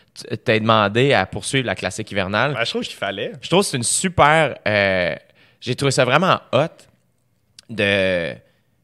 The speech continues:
Speaker 1: euh, comme, euh, je trouvais que ça faisait plein de sens. Tu sais comment des fois, on a des idées que je suis comme, « Ah, ça, cette idée-là. » Tu sais, moi, je me souviens, mettons, le gala des refusés à ZooFest deux mille quinze.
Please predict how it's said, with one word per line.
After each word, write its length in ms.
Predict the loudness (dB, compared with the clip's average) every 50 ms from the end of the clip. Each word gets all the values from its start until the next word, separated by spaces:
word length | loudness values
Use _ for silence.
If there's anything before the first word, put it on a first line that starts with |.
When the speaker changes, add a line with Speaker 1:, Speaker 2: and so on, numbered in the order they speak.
| _ _ _ _ _ _ _ _ _ _ _ _ _ -20 -20 -20 -20 -14 -10 -10
Speaker 1:
euh, 100 | -10 -8 -2
comme, 280 | 0 0 0 0 0 -2
euh, 260 | -2 -2 -4 -6 -8 -10 -12 -16 -20 _ _ _ _ _ _ _
je 220 | -16 -12 -10 -10 -6
trouvais 180 | -2 -2 0
que 60 | 0
ça 100 | 0 0
faisait 180 | 0 0 -2 0
plein 180 | 0 -2 -2 -2
de 60 | -2
sens. 280 | -4 -4 -4 -4 -4
Tu 40 | -4
sais 60 | -4
comment 200 | 0 2 2 2 2
des 100 | 0 -2
fois, 160 | -2 -2 0
on 80 | 0 0
a 60 | 0
des 320 | 0 -2 -2 -2 -4 -6
idées 440 | -6 -4 -2 0 0 0 -2 -6 -10 _ _ _ _ _ _ _
que 80 | -10 -10
je 20 |
suis 80 | -6 -4
comme, « 140 | -4 -2 0 2
Ah, 180 | 4 4 4
ça, 160 | 2 0 -4 -6
cette 180 | -6 -8 -8
idée-là. » 240 | -6 -4 -4 -4 -6
Tu 60 | -4 -2
sais, 80 | 0
moi, 120 | 0 0 0
je 100 | 0 -2
me 80 | -2 -2
souviens, 260 | -2 -2 -2 -2 -2
mettons, 220 | 0 0 0 0
le 60 | 2
gala 220 | 2 4 4 4 2
des 120 | 2 0
refusés 580 | 0 -2 -4 -6 -10 -8 -6 -4 -4 -6 -6 -10 -16 _ _ -2
à 120 | -2 0
ZooFest 600 | 0 -2 -6 -10 -6 -2 0 0 0 -2 -4 -12 _ _ _ _ _ _ _
deux 100 | -6 -4
mille 180 | -2 -2 -4 -2
quinze. 480 | -2 -2 -2 -2 -2 -6 -10 -12 -16